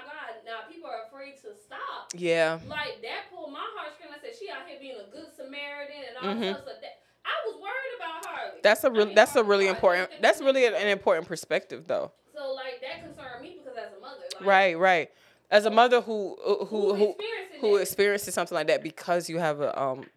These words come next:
Speaker 2: beautiful daughter with autism.
Speaker 1: I love Harmony.
Speaker 2: Oh,
Speaker 1: But
Speaker 2: yeah, listen,
Speaker 1: it
Speaker 2: Harmony's a whole character. We love
Speaker 1: But
Speaker 2: her.
Speaker 1: that's the thing, that, that's, that's what, that's why I was so invested, because it showed her selflessness. It showed that she was heroic. She had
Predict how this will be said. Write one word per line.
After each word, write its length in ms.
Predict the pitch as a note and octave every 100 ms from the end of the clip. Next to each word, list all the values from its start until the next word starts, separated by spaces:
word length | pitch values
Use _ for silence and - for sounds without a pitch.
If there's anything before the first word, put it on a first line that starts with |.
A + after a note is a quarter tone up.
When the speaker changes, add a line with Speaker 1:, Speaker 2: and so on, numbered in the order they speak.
| -
Speaker 2:
beautiful 340 | A2 F#3 -
daughter 160 | C3+ C3
with 120 | C3+
autism. 420 | - - E3 -
Speaker 1:
I 40 | -
love 40 | - -
Harmony. 280 | - - - _ _ -
Speaker 2:
Oh, 80 | C3 D3+
Speaker 1:
But 60 |
Speaker 2:
yeah, 80 | D3+
listen, 340 | D#3 D#3+ D#3+ A#2
Speaker 1:
it 20 |
Speaker 2:
Harmony's 320 | C#3+ E3+ D#3
a 80 | D3+
whole 120 | D3+
character. 380 | D3 D3 C#3+ -
We 100 | D3
love 180 | E3 D#3+
Speaker 1:
But 60 | -
Speaker 2:
her. 60 | -
Speaker 1:
that's 100 | -
the 60 |
thing, 100 | F4+ E4+
that, 100 | C#4
that's, 200 | A#3+ G4+ G#3
that's 260 | A#3 - D4
what, 140 | C4 A#3
that's 200 | A#3 -
why 120 | B3
I 160 | C4+ D4+
was 80 |
so 100 | D4 C4+
invested, 380 | A#3 B3+ C4 A3
because 240 | A3 B3+ B3
it 80 | B3+
showed 240 | C#4+ B3+ C4
her 140 | B3 -
selflessness. 640 | C4 C4+ G#3+ D3+ G3+ G3
It 120 | G#3+ G#3+
showed 240 | C4+ B3 A3
that 120 | G#3
she 240 | - C4 A#3
was 240 | A3+ G#3+ - - C#3 _ _
heroic. 560 | - C#4 A#4 B4+ A#4 G4
She 160 | - -
had 100 | -